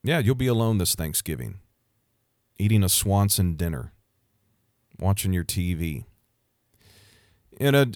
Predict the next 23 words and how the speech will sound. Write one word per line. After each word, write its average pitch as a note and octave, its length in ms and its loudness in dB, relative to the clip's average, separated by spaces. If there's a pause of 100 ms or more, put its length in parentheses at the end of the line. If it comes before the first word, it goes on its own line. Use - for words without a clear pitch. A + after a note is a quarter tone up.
(120)
I, A2+ 320 -2
I, D3 220 0
I - 20 2
don't B2 160 2
know G2 180 6
your, F#2 360 2
your F#2 100 -2
situation, F2 1000 -2
but F2 380 -2
you, G2+ 180 0
you, G2 200 0 (480)
to D3 80 -6
be F#3+ 160 2
objective, A2+ 520 0
you G2 100 -4
might A#2 280 -6
want G2+ 280 -10
to F#2+ 120 -10
just F2+ 560 -6 (580)
reflect A2 480 -2
and F#2 160 -4
look G2 220 -4
inside. E2+ 720 -4